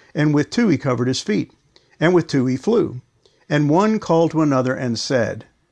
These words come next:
now listen to what they said, "Holy, holy, holy is the Lord of hosts. The whole earth is full of his glory."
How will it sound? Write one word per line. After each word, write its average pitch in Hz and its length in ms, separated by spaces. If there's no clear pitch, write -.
now 117 80
listen 151 240
to 151 60
what 143 100
they 120 140
said, - 360
"Holy, 190 500
holy, 156 380
holy 127 360
is 110 140
the 123 80
Lord 117 240
of 117 100
hosts. 104 460
The 120 200
whole 190 340
earth 110 360
is 123 220
full 127 260
of 120 60
his 113 160
glory." 104 520